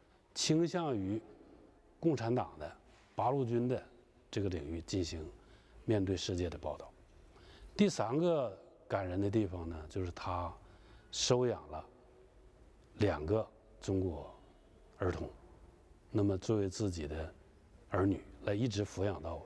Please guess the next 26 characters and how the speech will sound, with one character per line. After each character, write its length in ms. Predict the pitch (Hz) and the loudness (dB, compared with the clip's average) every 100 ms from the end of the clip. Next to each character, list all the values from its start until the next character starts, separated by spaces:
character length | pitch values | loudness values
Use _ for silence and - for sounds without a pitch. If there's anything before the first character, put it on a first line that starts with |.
| - - - - | -16 -20 -20 -8
参 160 | - | -4
加 160 | 82 80 | -4 -4
工 160 | 78 | -8
作。 160 | 73 - - - - - - - - - - - - - - - - - - - - - - | -10 -12 -14 -20 -20 -20 -20 -20 -20 -20 -20 -20 -20 -20 -20 -20 -18 -18 -18 -20 -20 -18 2
那 140 | 147 135 | 6 6
么 380 | 131 123 113 107 | 4 0 -4 0
最 160 | 160 | 0
后 240 | 139 156 139 | 2 0 0
呢， 180 | 117 | -2
他 280 | 101 - 110 | -4 -4 -4
还， 360 | 101 107 104 101 - - - - - - | 0 0 0 -4 -10 -20 -20 -20 -20 -6
呃， 300 | 107 101 95 | 0 2 0
被 340 | 92 139 131 | 2 2 4
聘 300 | 107 - 147 | 0 0 0
请 180 | 113 95 | 2 -2
为 100 | 92 107 | 0 0
我 160 | 95 | 0
们 120 | 85 | -2
省 240 | 98 - 82 | -2 -2 -4
社 220 | 85 120 | -2 -2
科 140 | - | 0
院 180 | 113 123 | -2 -2
的 60 | 90 | -4
研 200 | 85 90 | -4 -4
究 80 | 101 | -4
员， 160 | 76 | -6